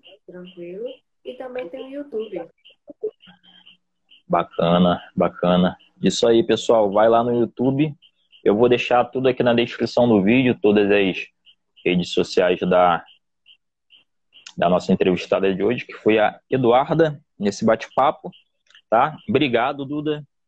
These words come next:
Speaker 2: Obrigado pelo, por você aceitar esse convite,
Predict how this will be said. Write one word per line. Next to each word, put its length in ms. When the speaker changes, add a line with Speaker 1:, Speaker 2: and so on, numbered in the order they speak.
Speaker 2:
Obrigado 480
pelo, 420
por 80
você 240
aceitar 340
esse 160
convite, 640